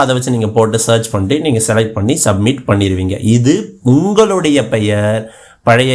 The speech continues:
எஸ் ஐ ஆர்ல இருந்தா. சப்போஸ் உங்க பெயர் இல்ல, உங்க பேரண்ட்ஸோட பெயர் தான் இருக்கு, அதாவது ஃபாதரோ மதரோ கிராண்ட்ஃபாதரோ கிராண்ட்மதரோ இவங்களோட பேர் தான் பழைய எஸ் ஐ ஆர்ல இருந்திருந்தா அப்ப நீங்க என்ன பண்ணுவீங்க? உங்களோட ஸ்டேட்டை செலக்ட் பண்ணுவீங்க, உங்களோட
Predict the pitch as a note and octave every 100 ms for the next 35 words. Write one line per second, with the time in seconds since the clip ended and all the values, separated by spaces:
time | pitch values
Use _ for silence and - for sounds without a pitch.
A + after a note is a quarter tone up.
0 | A#2+ A2+ B2+ A2 G2 G#2+ G2+ G2 G2 F2+
1 | E2+ - _ - - B2 B2 B2+ B2+ -
2 | D3 G#3+ A3+ D#3 A#2+ G2 F#2+ F#2 - _
3 | - C#3 C3+ C3+ G3 C4 B3 F#3 D3 A2
4 | A2 G#2+ A#2 A2 G2 A2+ A2 A2 A#2+ G#2
5 | G#2 G#2 C#3 G#2+ G#2 C3 A#2 G#2 G#2+ A2+
6 | C3 G#2+ G2+ G#2 G2 G2+ A#2 F#3+ G3 E3
7 | B2 A2+ A2 G2+ G#2 A2+ A#2 A2+ G#2+ G#2+
8 | A2+ G#2+ G2+ F#2+ G2+ C3+ B2+ A#2 A#2 B2
9 | - - - C3+ G3 F#3 D#3+ D3+ D3+ D3
10 | C#3+ C#3 C#3 C#3 C#3+ - - A2+ G#2 G#2
11 | G2+ A2+ A#2 A#2 B2 A#2 B2+ B2+ C3+ C#3+
12 | D#3 - A2 G#2+